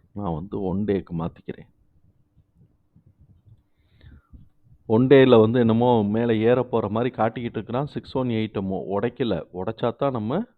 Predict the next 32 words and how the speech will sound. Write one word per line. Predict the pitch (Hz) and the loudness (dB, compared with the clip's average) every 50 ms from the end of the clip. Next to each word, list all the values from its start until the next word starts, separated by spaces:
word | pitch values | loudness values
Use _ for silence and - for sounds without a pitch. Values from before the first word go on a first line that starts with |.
| _ _ | _ _
அடுத்த | - 104 107 110 113 - 120 113 104 101 101 98 92 90 - _ _ | -6 -4 -4 -4 -4 -4 -2 -2 0 0 0 -2 -4 -6 -10 _ _
டார்கெட்டா | 107 104 104 104 104 104 95 90 - 104 113 | -2 -2 -2 -2 -4 -6 -6 -6 -6 -6 -4
நம்ம | 110 107 101 98 95 92 92 95 - _ _ _ _ _ _ - | -4 -6 -6 -6 -6 -8 -8 -10 -14 _ _ _ _ _ _ -4
நூத்தி | 131 139 - - | -4 -4 -2 0
இருபத்தி | 139 131 127 135 147 143 - 143 | 0 2 4 4 2 2 0 -2
அஞ்சுங்கிறது, | 123 113 123 135 139 - 143 139 135 127 127 120 123 127 135 | -2 0 0 -2 -4 -4 -4 -4 -2 -2 -4 -4 -4 -2 0
ஆயிரத்தி | 117 107 110 120 131 127 127 123 - 131 | 0 2 2 2 0 -2 -4 -6 -6 -6
நூத்தி | 117 123 135 135 - | -6 -6 -6 -8 -6
இருபத்தி | 139 120 117 117 127 135 135 - 127 | -6 -4 -4 -2 -2 -4 -4 -2 -4
அஞ்சுங்கிறது | 117 110 113 113 123 123 120 117 110 113 117 156 208 262 - _ _ _ _ _ | -2 -2 -2 -2 -4 -4 -4 -4 -4 -4 -4 -4 -6 -6 -8 _ _ _ _ _
பாயிண்ட் | - 113 117 123 117 - | -2 0 0 0 -2 0
செவன் | 120 110 113 120 120 | 0 0 0 0 0
எயிட் | 120 110 107 107 - | 0 -2 -4 -4 -8
சிக்ஸ். | _ - 101 85 - _ - - - - _ _ _ _ _ _ _ _ _ _ | _ -12 -12 -12 -12 _ -12 -12 -12 -12 _ _ _ _ _ _ _ _ _ _
அதை | 107 107 107 110 | 0 2 4 4
உடைச்சு | 107 110 117 127 - - - - | 4 4 2 2 0 -2 -6 -6
மேல | 127 127 123 127 123 120 - | -4 -2 0 0 -2 -2 -2
போனான்னா, | 120 123 123 123 120 113 110 110 127 202 247 - _ _ _ _ _ _ _ _ _ | -2 -2 0 0 -2 -2 -2 -4 -4 -6 -6 -10 _ _ _ _ _ _ _ _ _
அ, | - 98 - 110 110 | -10 -6 -4 -2 0
ஒன் | 117 123 131 131 | 2 2 0 0
பாயிண்ட் | - 131 127 120 107 | -2 -2 -2 -4 -4
ஃபோர் | - - 117 120 123 120 | -4 -4 -2 -2 0 0
ஒன் | 113 113 110 | -2 -2 -4
ஃபோரோ, | 101 - 110 110 110 151 190 | -4 -4 -4 -2 -2 -2 -2
ஒன் | 175 123 104 110 | -2 -4 -4 -4
பாயிண்ட் | - 113 110 107 104 | -6 -6 -6 -6 -6
சிக்ஸ் | - 113 101 - - | -10 -14 -12 -8 -8
ஒன் | 110 98 | -6 -6
எயிட்டோ | 92 92 87 82 - - 113 165 170 - _ _ | -6 -6 -8 -8 -8 -8 -8 -10 -10 -14 _ _
வர்றதுக்கு | - 101 98 98 98 85 104 - _ 117 | -6 -6 -6 -6 -8 -8 -10 -14 _ -6
வாய்ப்பு | - 92 95 98 98 - - | -4 -4 -4 -4 -6 -10 -14
இருக்கு. | - 80 - _ - - | -14 -14 -16 _ -20 -20